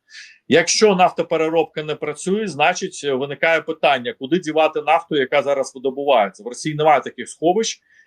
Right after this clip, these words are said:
які повністю б, е, можна було у, у всю фактично нафту, яку не перероблено, туди зробити. На експорт,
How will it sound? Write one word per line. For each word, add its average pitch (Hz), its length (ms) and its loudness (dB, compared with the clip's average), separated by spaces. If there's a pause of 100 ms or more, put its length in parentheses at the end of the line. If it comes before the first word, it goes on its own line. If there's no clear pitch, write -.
які 131 220 -2
повністю 170 520 0
б, 127 120 -6
е, 123 440 4
можна 147 280 0
було 135 340 0
у, 123 160 -2 (140)
у 156 100 -4
всю 160 280 0
фактично 135 480 -4
нафту, 127 320 2
яку 120 180 -8
не 123 120 -8
перероблено, 156 680 2
туди 139 260 -6
зробити. 151 520 -6 (460)
На 175 220 4
експорт, 208 540 2